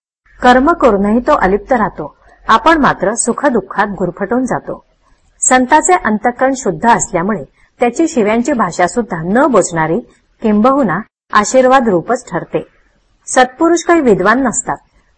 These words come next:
अतिविद्वान मनुष्य कोणी सत्पुरुष झालेला ऐकिवात नाही. कोणी आठव्या वर्षीच घरातून निघून जातो, तर कोणी लग्नातून पळून जातो, तर कोणाला लिहायला वाचायलाही येत नाही,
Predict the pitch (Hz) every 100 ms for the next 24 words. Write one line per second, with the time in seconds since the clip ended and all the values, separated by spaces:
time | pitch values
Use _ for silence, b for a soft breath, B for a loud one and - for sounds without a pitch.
0 | - 233 233 330 254 180 233 233 175 202
1 | - - - - 240 285 226 180 - 262
2 | 262 190 175 180 214 156 175 160 165 151
3 | 151 _ _ _ _ _ _ - 285 330
4 | 220 196 262 285 277 - - 202 185 180
5 | 269 269 170 180 185 226 165 - _ _
6 | - 320 339 214 240 254 170 175 170 240
7 | 262 214 180 160 147 - _ b b _
8 | 311 339 254 190 180 226 220 180 190 233
9 | 247 170 - 202 220 269 185 156 180 147